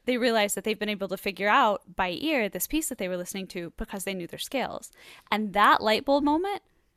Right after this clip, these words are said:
where they realize that the thing about theory is not that it's rote memorization. The thing about theory is that you're getting the keys to the musical kingdom.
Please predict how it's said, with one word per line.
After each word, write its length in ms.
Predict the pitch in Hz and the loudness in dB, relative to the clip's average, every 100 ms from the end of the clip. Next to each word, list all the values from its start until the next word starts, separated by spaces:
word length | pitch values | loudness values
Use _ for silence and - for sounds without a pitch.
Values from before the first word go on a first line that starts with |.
| _ _ _ _ | _ _ _ _
where 120 | 262 | 2
they 120 | 262 254 | 2 2
realize 320 | 240 220 - | 2 2 0
that 140 | 220 - - - | -8 -12 -14 -10
the 100 | 269 | -8
thing 340 | - 311 392 | -2 0 0
about 300 | 403 320 - | 0 0 -2
theory 360 | - 269 311 247 | -4 -4 -2 -2
is 120 | 185 | -4
not 220 | 202 202 | -4 -4
that 80 | 277 | -2
it's 160 | 311 - | -4 -2
rote 160 | 226 | -4
memorization. 640 | 202 190 180 185 262 - 175 | -6 -8 -8 -6 -6 -6 -8
The 60 | |
thing 180 | 160 269 | -4 -2
about 200 | 349 - | -2 -4
theory 320 | - 320 262 185 | -4 -4 -2 -4
is 100 | - | -6
that 100 | - | -8
you're 100 | 185 | -6
getting 260 | 196 196 | -6 -6
the 60 | 190 | -8
keys 240 | - 175 - | -8 -8 -8
to 80 | |
the 60 | 160 | -10
musical 320 | 175 - - | -8 -10 -12
kingdom. 460 | - 247 208 - | -4 -4 -2 -6